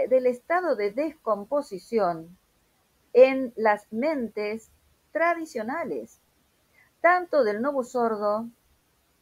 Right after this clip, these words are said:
como también, tenemos que decirlo,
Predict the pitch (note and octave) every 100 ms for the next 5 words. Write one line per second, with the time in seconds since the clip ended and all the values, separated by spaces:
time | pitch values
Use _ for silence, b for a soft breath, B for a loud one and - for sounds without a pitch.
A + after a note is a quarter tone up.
0 | _ _ _ _ _ _ _ _ _ _
1 | _ _ _ _ _ _ - F4 D#4+ C4
2 | B3 D#4 F#4+ F4 _ _ _ _ _ _
3 | _ _ _ - C4+ G3+ F3 F3+ C#4+ B3
4 | D#3 -